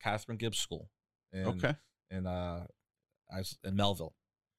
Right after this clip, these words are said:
Speaker 2: Catherine Gibbs was secretarial school.
Speaker 1: Secretarial
Speaker 2: Right.
Speaker 1: school, right? But what they started doing at that time was they were introducing new programs. They were bought out by Career Education Corporation,
Speaker 2: Okay.
Speaker 1: which is a major for-profit.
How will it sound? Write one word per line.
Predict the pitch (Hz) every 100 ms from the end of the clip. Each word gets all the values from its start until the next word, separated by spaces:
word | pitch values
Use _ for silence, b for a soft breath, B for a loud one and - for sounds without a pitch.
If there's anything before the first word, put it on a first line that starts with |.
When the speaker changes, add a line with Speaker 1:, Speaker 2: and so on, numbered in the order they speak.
| B B B 104
Speaker 2:
Catherine | 135 131 127 113
Gibbs | 131 117 104 -
was | 110 104 95 - - _ _ _ _ _
secretarial | - 131 - - 190 135
school. | - - -
Speaker 1:
Secretarial | - 113 113 127 131
Speaker 2:
Right. | 113
Speaker 1:
school, | - 87 90
right? | 117 127 _ 113
But | 104
what | 127
they | 120 113
started | - 123 104
doing | 139 160 143
at | 107
that | 107 107
time | 151 156 123
was | 104
they | 110
were | 110
introducing | 117 - 104 113 104 110 107 104 - _ _ -
new | -
programs. | 160 117 120 104 - -
They | 101
were | 101
bought | 80 113 110
out | 107
by | 101 95
Career | - 110
Education | 107 90 - 107 104 98
Corporation, | - 87 - 85 80 - - _
Speaker 2:
Okay. | 120 - 120 117 -
Speaker 1:
which | 98
is | 95
a | 95
major | 101 107 107 101 104 101 98
for-profit. | - 107 - 104 98 - 98 95